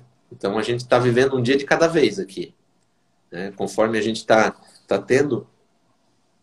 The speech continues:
o número de casos, tá vendo como é que tá aqui a nossa região, a gente tá fazendo alguns pequenos procedimentos, né?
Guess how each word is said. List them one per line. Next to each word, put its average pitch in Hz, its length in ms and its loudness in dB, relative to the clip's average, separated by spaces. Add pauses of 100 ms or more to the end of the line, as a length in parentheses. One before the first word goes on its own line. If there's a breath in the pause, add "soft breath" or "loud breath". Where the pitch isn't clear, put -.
(260)
o 127 60 -10
número 120 260 0
de 110 120 -10
casos, 117 540 0
tá 107 140 -6
vendo 113 260 -4
como 120 180 -8
é 113 40 -6
que - 100 -20
tá 110 200 -4
aqui 110 220 -8
a 107 40 -6
nossa 110 240 -6
região, 117 560 -2 (1200)
a 104 60 -6
gente 107 220 -8
tá 110 120 -2
fazendo 113 340 -2
alguns 120 260 -4
pequenos 117 320 -2
procedimentos, 127 880 -2
né? 104 260 -6